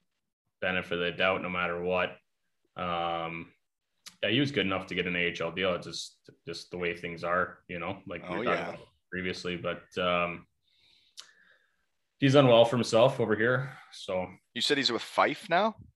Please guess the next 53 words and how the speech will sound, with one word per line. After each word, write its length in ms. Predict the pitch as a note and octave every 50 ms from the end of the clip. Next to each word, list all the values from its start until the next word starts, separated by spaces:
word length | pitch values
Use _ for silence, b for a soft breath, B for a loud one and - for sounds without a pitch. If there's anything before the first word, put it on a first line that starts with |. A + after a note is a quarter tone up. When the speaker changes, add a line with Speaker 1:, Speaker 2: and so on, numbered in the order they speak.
| _ _ _ _ _ -
Speaker 1:
I 40 | A2
believe 160 | B2+ B2+ A#2+
he's 60 | G#2
with 100 | G2 F#2+ -
Fife. 340 | G#2 G2 F#2 F2+ F2+ F#2 - -
Yeah. 120 | G2 F#2+
Oh, 220 | F#2+ A2 A2+ A2 G#2
yeah. 180 | G#2 G2 F2
I, 300 | F2 F2 - - E2 F2+
I 40 | F2+
know 180 | F2 F#2+ G2+ G2+
he's 140 | F2+ F2 -
with 120 | E2+ -
Fife. 220 | - E2+ E2+ E2+ -
I 40 | - -
played 160 | F#2 F2+ F2
against 240 | F2+ E2+ E2 - -
him. 160 | E2 D#2+ - _ _ _ _ _ _ _ _ _ _ _ _ _
So. 260 | - - - - - - - _ _ _ _ _
Speaker 2:
Well, 220 | - A2+ A#2 A#2+ B2
in 240 | B2 B2 C3+ C3+ C#3+
the 120 | C#3 B2+ - B2+
A 120 | C#3 D#3+
H 160 | E3+ - -
L 200 | D#3 C#3 D3+ D#3 D3
that 220 | D3 A#2+ G#2+ -
year, 300 | A2 A2+ A2+ A2 A2+ A2 - _ _ _ -
um, 380 | F#2+ G2 G2 G2+ G2+ G2 G2 G2+
you 200 | A2 B2+ C3+ C3
only 180 | C3+ C3+ C3 B2
got 240 | B2 A#2+ G#2+ - -
three 200 | - B2+ C3+ C3
games 300 | B2 B2+ B2 A#2 A2+ -
played, 420 | - - B2 A#2+ A#2+ A2+ G#2 - - _ _ _ -
but 160 | F#2+ - -
you 260 | F#2 G2+ G2+ G2 G2+ F#2
had 200 | G2 G#2+ G2+ F#2+
a 40 |
one 260 | F#2 F#2+ A2 A#2+ C#3 C3
point 300 | - - C3 B2+ A#2 -
six 280 | - - - - - -
nine 260 | B2+ B2 B2 A#2+ A#2
goals 360 | - A2+ A2+ A2+ A#2 A2 -
against, 460 | A2 F#2+ A#2 A2+ G#2 F#2+ - - - - -
and, 340 | G2 G2+ G2+ G2+ F#2+ E2+ -
uh, 100 | G2+ F#2+
you 180 | G2 G2 A2 A#2+
even 120 | C3 B2+
played 160 | G#2+ C3 B2 A2
a 40 |
playoff 300 | - - A2+ A#2 B2 -
game. 200 | - G2+ F2+ F#2+
And 100 | G2 F2+